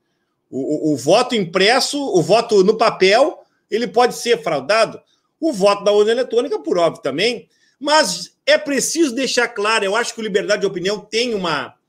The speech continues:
uma obrigação hoje aqui, Tiago e Laís, de que o atual sistema é auditável. Ponto número um.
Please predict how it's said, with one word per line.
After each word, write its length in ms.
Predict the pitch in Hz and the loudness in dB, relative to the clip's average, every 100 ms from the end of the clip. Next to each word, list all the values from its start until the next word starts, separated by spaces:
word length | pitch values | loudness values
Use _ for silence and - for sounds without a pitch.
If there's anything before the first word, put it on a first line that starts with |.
| _ _ | _ _
uma 180 | 160 185 | -2 2
obrigação 720 | 196 190 190 175 - 202 196 | 4 4 2 0 0 2 2
hoje 200 | 185 156 | 2 0
aqui, 340 | 143 - 190 196 | -2 -6 -8 -8
Tiago 580 | - 156 160 160 139 - | -6 -4 -2 -4 -6 -8
e 160 | 143 | -6
Laís, 500 | 139 135 143 139 - _ _ _ | -4 -4 -2 -4 -8 _ _ _
de 100 | - | -18
que 140 | 180 285 | -4 0
o 100 | 311 | 2
atual 480 | 302 285 254 294 302 | 2 0 2 2 2
sistema 560 | 254 214 - 277 294 - - | -2 -6 -2 -2 -2 -6 -2
é 140 | 269 | 2
auditável. 1200 | 302 302 214 262 - 269 302 311 170 160 110 - _ | 2 2 0 -6 -2 2 2 2 0 -2 -4 -10 _
Ponto 340 | 220 277 302 262 | 2 2 2 -4
número 320 | 254 254 240 | -2 0 0
um. 360 | 262 233 127 | 0 -2 -4